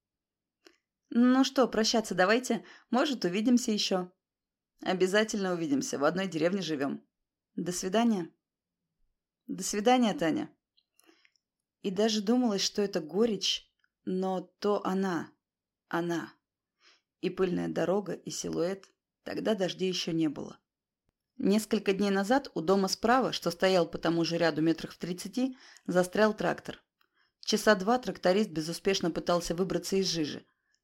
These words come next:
Каким-то чудом ему удалось. Уехав, он проклял деревню и всех её жителей. После него на дороге осталась глубочайшая колея, превратившаяся за эти дни в настоящую яму.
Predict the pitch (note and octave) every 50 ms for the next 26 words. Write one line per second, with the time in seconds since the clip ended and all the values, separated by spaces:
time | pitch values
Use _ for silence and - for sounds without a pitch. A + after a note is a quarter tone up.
0 | _ - F#3 F#3 - A3+ A3+ G#3+ G#3+ G#3+ - - C4 A#3+ A#3 F#3+ E3+ F3+ F#3+ G#3
1 | G#3+ G#3+ G#3+ F#3+ A3 G#3+ F#3+ D#3+ D#3 - - - _ _ _ _ _ _ _ -
2 | F3+ F#3 F3+ A#3 B3+ B3 G#3 - - _ _ _ - G3 G3 F#3+ - - G3 G3
3 | F3 F3 - D#3 D3+ D3+ D3 F#3 F#3+ A#3 A#3 F#3+ F3 - - - F#3+ F#3+ - F#3+
4 | F#3 - F3 D#3 D3+ C3+ C#3+ C#3 - - - D3 D3+ - _ _ _ _ _ _
5 | _ _ _ _ _ _ - - A3+ A3+ - A3+ A3 A3 A3 G#3+ A3 B3 B3 G#3
6 | F3+ D#3+ E3 E3+ F#3+ G3 E3+ D#3+ D#3+ - - E3+ E3+ E3+ D#3 D3+ - D#3+ E3 D#3+
7 | E3+ E3+ - F#3+ F3+ F3 - - D#3+ D#3 - E3 E3 E3 E3+ F#3+ G#3 G3+ G3+ D#3+
8 | D#3+ D3+ F3 G3 F#3+ - B3+ B3 - - E3 D#3+ - F3 D#3+ D3+ E3+ E3+ E3+ -
9 | E3+ D#3 E3+ G3+ G#3+ F#3+ D#3+ D3+ D3+ - D#3+ D#3+ E3 D#3+ - - - E3 D#3 D3
10 | D3+ D3+ D3 D3+ - -